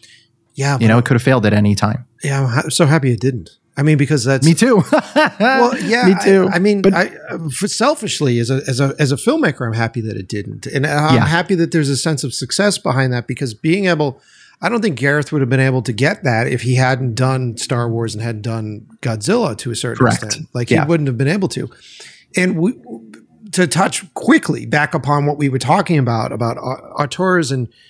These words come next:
Speaker 1: and the marketing for this movie, what I said to somebody when, when I saw it,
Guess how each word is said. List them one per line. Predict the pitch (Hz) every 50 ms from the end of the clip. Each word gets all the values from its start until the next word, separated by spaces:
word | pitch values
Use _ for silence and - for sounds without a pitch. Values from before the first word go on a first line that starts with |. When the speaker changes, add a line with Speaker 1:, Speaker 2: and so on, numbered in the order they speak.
| _ _ _ _ _
Speaker 1:
and | - 139 135
the | 135
marketing | 123 135 170 233 214 - 185 165 131
for | - 135
this | 123 120 - -
movie, | 185 240 240 202 147 113 - - _ - - - - _ _ _ _ _ - 254
what | 196 240 254
I | 294 277
said | - - - 240 214 160
to | 127 156 143
somebody | - 170 156 156 156 151 147
when, | 139 139 135 139
when | 135 127 135 147 160 156 156 143 139 135
I | 135 135 127 120
saw | - - 185 196 196 165 135
it, | -